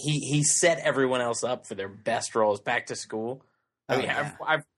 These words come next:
Speaker 1: I, I hung in there for a long time with Rodney, but, like, he made some really shitty movies.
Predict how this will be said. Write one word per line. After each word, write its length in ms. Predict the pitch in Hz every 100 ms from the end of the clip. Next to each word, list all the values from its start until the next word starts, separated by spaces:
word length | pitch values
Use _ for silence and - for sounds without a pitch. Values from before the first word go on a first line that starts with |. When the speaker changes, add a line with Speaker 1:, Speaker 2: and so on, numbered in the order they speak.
| _ -
Speaker 1:
I, 180 | 160 160
I 200 | 143 147 -
hung 240 | 196 185
in 120 | 156
there 180 | 139 117
for 140 | 113 113
a 60 |
long 320 | 110 117 120
time 200 | 117 117
with 140 | 107 104
Rodney, 420 | 110 107 104 95
but, 160 | 98 104
like, 240 | 101 95
he 140 | - 131
made 200 | 120 113
some 120 | 104
really 500 | 110 110 113 110 104 101
shitty 320 | - 104 98
movies. 520 | 98 92 92 92 -